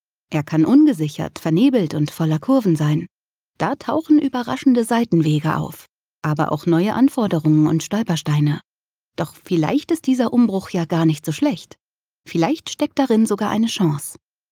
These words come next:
So sieht es jedenfalls Stefanie Schorb. Und die muss es wissen. Als eine der Top-Headhunterinnen Deutschlands bekommt sie täglich mit, was Unternehmen suchen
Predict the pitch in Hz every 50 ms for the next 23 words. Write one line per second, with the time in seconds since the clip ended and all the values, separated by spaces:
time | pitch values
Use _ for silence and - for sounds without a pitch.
0 | _ _ _ _ _ _ _ _ _ - 147 165 180 240 240 226 220 202 208 196
1 | - - 180 175 175 170 - - 170 165 156 - - - - 151 147 156 151 156
2 | 185 190 - - 151 143 - - _ _ _ _ _ _ _ _ _ _ _ _
3 | _ _ _ _ - 160 147 147 - - _ - 190 190 165 165 160 160 - 180
4 | 160 - 254 269 - 190 139 - - _ _ _ _ _ _ _ _ _ - 160
5 | 151 - - - 208 277 294 269 190 151 151 147 - - - 254 - - - 208
6 | 277 294 - - 233 233 226 226 196 185 180 175 165 165 156 165 165 220 - -
7 | - 196 175 175 170 - - 190 196 - 254 269 262 - - 226 202 - - 233
8 | 247 254 - 233 220 - - 185 196 202 - 156 165 190 208 - - 190 175 -
9 | 160 156 156 151 151 147 147 147 165 185 214 - 190 180 175